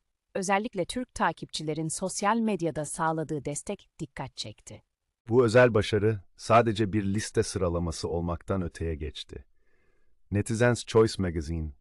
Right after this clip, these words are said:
Speaker 2: listede yer alan kadınları New York'un Times Meydanı'nda dev dijital ekranlarda kutlama planları yapıyor.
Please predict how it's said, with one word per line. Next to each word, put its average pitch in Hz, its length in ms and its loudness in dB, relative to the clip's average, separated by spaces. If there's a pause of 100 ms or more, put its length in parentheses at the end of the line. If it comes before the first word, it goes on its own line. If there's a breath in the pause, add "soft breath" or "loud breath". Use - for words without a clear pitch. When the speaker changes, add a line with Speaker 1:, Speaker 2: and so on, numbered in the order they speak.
Speaker 2:
listede 98 380 -2
yer 101 160 4
alan 90 260 0
kadınları 85 540 -4
New 95 160 0
York'un 98 400 0
Times 101 380 -4
Meydanı'nda 80 760 -6
dev 98 260 0
dijital 87 380 -4
ekranlarda 82 640 -6
kutlama 90 480 -6
planları 76 480 -8
yapıyor. - 480 -12